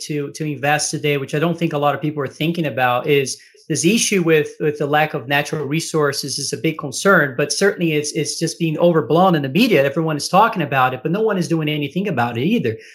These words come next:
So we're not seeing capital being deployed in things like exploration.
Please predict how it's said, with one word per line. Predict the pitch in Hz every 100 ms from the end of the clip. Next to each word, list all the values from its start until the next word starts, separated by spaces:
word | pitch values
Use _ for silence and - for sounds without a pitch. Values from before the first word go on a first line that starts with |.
| _ -
So | - 170
we're | 170
not | 170 226 233
seeing | 208 175
capital | 180 180 180 165
being | 165 151
deployed | 147 160 160 147
in |
things | - 160 147
like | 143 143 170
exploration. | 165 - 143 147 240 - 113